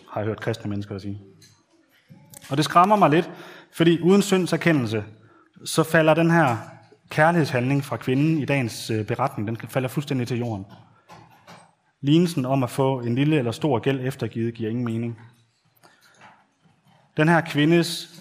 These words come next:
øh, trods over for farisæerne og menneskefrygten og hendes ubetingede kærlighed til Jesus, som maler hele scenen i dagens beretning, den bliver efter min mening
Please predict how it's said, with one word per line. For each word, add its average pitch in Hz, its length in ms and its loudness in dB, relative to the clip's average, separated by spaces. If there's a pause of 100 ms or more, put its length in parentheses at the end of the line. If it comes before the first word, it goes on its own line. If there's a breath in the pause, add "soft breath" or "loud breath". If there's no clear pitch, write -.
øh, 120 420 2
trods - 540 0 (840 soft breath)
over 151 180 4
for 135 120 -2
farisæerne 120 680 0
og 113 120 -2
menneskefrygten 123 920 -2 (180)
og 113 80 -6
hendes 131 160 -2
ubetingede 147 520 0
kærlighed 127 400 0
til 117 140 -4
Jesus, 120 500 -6 (280 loud breath)
som 131 160 -2
maler 139 300 2
hele 131 260 0
scenen 135 400 0
i 117 40 -4
dagens 120 260 -4
beretning, 107 440 -6 (1160 loud breath)
den 131 120 0
bliver 143 140 4
efter 135 160 -2
min 131 200 2
mening 135 420 0